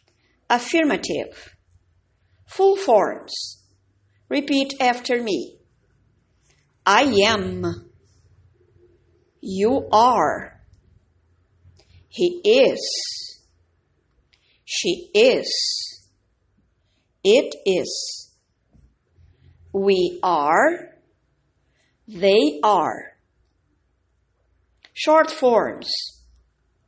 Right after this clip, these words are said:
I'm. Your.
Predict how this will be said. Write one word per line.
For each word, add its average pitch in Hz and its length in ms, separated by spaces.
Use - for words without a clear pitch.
I'm. 214 800
Your. 185 920